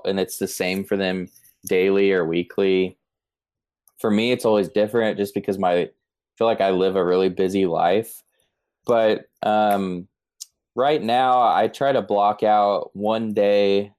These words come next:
outside of any paid gigs or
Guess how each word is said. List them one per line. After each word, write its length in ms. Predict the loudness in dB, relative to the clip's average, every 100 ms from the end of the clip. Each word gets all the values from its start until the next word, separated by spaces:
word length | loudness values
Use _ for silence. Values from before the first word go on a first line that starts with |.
| _ -2
outside 600 | -2 -2 -2 0 2 2
of 340 | 0 -2 -6 -18 _ _ _ _ _ _
any 340 | -6 -4 -4 -6
paid 320 | -2 0 -2 -2
gigs 600 | -2 0 0 -2 -6 -2
or 420 | 0 0 -2